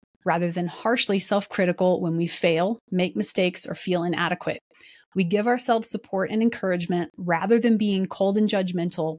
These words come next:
when challenges and difficulties arise in our lives. Research indicates that self-compassion is one of the most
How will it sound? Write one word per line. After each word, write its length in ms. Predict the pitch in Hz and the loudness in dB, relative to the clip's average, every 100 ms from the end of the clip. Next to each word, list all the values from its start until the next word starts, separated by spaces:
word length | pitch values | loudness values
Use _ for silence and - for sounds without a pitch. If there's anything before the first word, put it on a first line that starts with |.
| - | -4
when 140 | 170 | -4
challenges 580 | 165 175 190 196 208 202 | -2 -2 0 2 2 2
and 140 | 196 180 | 0 0
difficulties 640 | 170 - 170 165 165 165 | 0 0 -2 0 -2 0
arise 480 | 170 165 160 170 170 - | 0 0 2 0 -2 -4
in 120 | 175 | -2
our 140 | 156 156 | 0 0
lives. 480 | 156 147 - 214 - _ - - _ | 0 -2 -4 -10 -12 _ -20 -20 _
Research 360 | 208 214 269 233 | 0 2 2 2
indicates 540 | 196 196 - 170 170 | 0 0 0 -2 -2
that 140 | - - | -8 -4
self-compassion 800 | 185 170 240 226 170 180 190 170 | -2 -2 -2 -2 -2 -4 -4 -6
is 180 | 170 | -6
one 120 | 180 180 | -8 -6
of 80 | |
the 60 | 180 | -4
most 360 | 175 170 - | -4 -4 -6